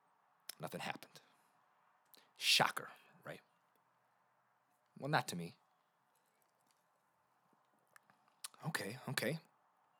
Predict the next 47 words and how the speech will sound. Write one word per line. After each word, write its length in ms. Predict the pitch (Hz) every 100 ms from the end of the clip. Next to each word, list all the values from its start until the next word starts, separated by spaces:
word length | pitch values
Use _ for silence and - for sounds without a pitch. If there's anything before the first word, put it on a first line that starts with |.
| - - -
Well, 160 | 120 123
the, 220 | 120 117
the 100 | 113
ceiling 480 | 107 - 196 202 131
fan 380 | - - 110 104
is 200 | 101 -
like 200 | 104 104
one 120 | 110
of 60 | 104
those, 380 | 101 95 92 - - - - - - - - - _ - -
like, 180 | 104 95 -
it, 200 | - -
it's 120 | 135
a 40 | 127
dimmer 440 | 107 175 165 139
light, 260 | 123 117 123
and, 140 | 117 117
and 100 | 120
the 80 | 107
fan 260 | - 127
has, 280 | 117 117 113
like, 120 | 113
four 260 | - 123 113
settings, 480 | - 113 107 90 -
two 220 | - 107
on 80 | 101
the 80 | 95
wall, 320 | 104 92 78 - _ _ _ _ _ _ _ - -
right? 220 | 98 98 95 - - - -
So 120 | 104
I 40 |
think 160 | 98 107
that 140 | 107
played 200 | - 113
a 40 | 98
role 380 | 95 101 98
in 280 | 95 92 92
the 100 | 98
way 200 | 92 95
we 140 | 95 98
were 120 | 92
wiring 420 | 90 98 95 92
it 100 | 90
or 80 | 90
whatever. 320 | 90 92 87
I 60 | 92
don't, 160 | 90